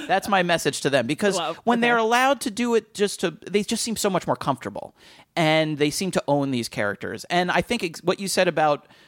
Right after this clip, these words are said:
Speaker 1: Sienna Miller's character, Nina, is, is so true, where that character is often, even if she's not the villain of the movie, the role that that character is cast in is the villain, because you're right, that she's, like, undermining the movie, essentially. But here,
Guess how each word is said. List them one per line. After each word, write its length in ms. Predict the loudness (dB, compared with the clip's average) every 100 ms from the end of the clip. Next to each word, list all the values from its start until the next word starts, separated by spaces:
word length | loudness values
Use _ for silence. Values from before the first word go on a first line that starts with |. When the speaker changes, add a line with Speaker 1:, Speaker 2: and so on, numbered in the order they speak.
| _
Speaker 1:
Sienna 240 | -4 -2 2
Miller's 240 | 2 2
character, 500 | 2 0 2 0 0 0
Nina, 240 | -2 0
is, 280 | -2 -4 -4
is 180 | -2 -2
so 200 | 0 -2
true, 260 | -2 0 2
where 180 | 2 2
that 200 | 2 0 -6 _ _ _
character 360 | -4 -2 0 0
is 120 | 0 0
often, 460 | -2 0 -2 -2 -10 _ -6
even 220 | -2 0
if 80 | -2
she's 180 | -2 0
not 200 | 0 0
the 220 | 0 0
villain 480 | 0 2 2 2 0
of 180 | -2 -2
the 80 | -2
movie, 460 | -2 -2 -4 -6 _ -4
the 100 | -2
role 340 | 0 2 2 2
that 240 | 0 2
that 320 | 0 -2 -6
character 300 | -2 -2 0
is 80 | -4
cast 280 | -2 -6 -4
in 120 | -6
is 260 | -2 -2 0
the 80 |
villain, 340 | 0 0 -2 -2
because 380 | -4 0 -2 0
you're 100 | 0
right, 240 | 2 0 -6 _
that 140 | -6 -4
she's, 160 | 0
like, 240 | 0 -2 -20 _ -2
undermining 720 | -2 0 0 2 0 0 0
the 120 | 0
movie, 380 | 0 0 -2 -4
essentially. 600 | -2 -2 -4 -8 -8 -10 -16 -8 0
But 100 | 0
here, 480 | 0 -2 2 0